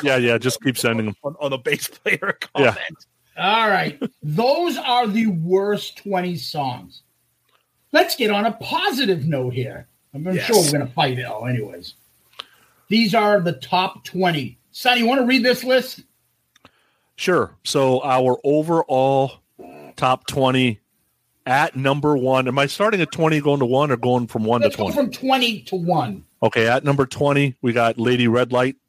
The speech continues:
Speaker 1: by Great White. At number nineteen, we got Hotel California. It was Zeus's number one, by the way,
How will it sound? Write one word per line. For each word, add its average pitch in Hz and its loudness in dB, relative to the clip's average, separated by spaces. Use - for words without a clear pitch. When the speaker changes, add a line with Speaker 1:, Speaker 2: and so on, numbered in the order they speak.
Speaker 1:
by 101 2
Great 101 0
White. 139 0
At 123 0
number 120 2
nineteen, 123 2
we 98 -2
got 104 2
Hotel 127 0
California. 123 2
It 117 -2
was 101 2
Zeus's 107 0
number 104 2
one, 104 2
by 107 2
the 107 2
way, 127 0